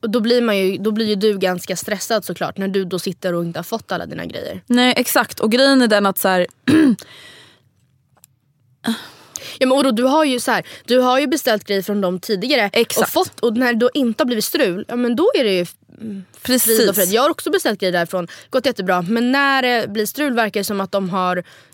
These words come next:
Speaker 1: svårt att
Speaker 2: Otroliga brister har de
Speaker 1: Ja,
Speaker 2: då.
Speaker 1: ja.
Speaker 2: Så att så här, n-, ja, det är klart att man kan fortsätta handla från Royal Design, men då ska man vara beredd på
Speaker 1: Ja.
Speaker 2: att behöver ni komma i kontakt med deras kundtjänst,
Speaker 1: Ja,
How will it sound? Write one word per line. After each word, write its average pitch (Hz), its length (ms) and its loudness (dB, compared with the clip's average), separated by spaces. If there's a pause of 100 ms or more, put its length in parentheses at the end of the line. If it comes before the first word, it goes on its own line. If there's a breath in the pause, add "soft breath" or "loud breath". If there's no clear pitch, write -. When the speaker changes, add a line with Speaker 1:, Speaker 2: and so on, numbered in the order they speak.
(160)
Speaker 1:
svårt 202 640 -4
att 254 160 4
Speaker 2:
Otroliga 233 440 2
brister 175 340 -4
har 165 120 -4
de - 60 -2
Speaker 1:
Ja, 202 280 -2
Speaker 2:
då. - 60 -12
Speaker 1:
ja. 196 220 -6 (580 loud breath)
Speaker 2:
Så - 100 -2
att 226 100 0
så 233 100 2
här, 202 220 2
n-, 220 240 4
ja, 214 300 4
det 226 120 2
är 233 40 0
klart 240 200 2
att 220 60 4
man 208 100 2
kan 202 180 2
fortsätta 196 340 -2
handla 190 220 2
från 190 160 2
Royal 185 200 4
Design, 202 360 2
men 190 100 2
då 202 100 4
ska 302 140 0
man 285 140 4
vara 208 120 4
beredd 202 380 2
på - 200 -4 (180)
Speaker 1:
Ja. 202 320 -8
Speaker 2:
att 208 180 0
behöver 254 400 4
ni 208 120 4
komma 202 240 2
i 185 40 0
kontakt 254 340 2
med 220 100 2
deras 175 200 2
kundtjänst, 226 720 0
Speaker 1:
Ja, 196 220 -8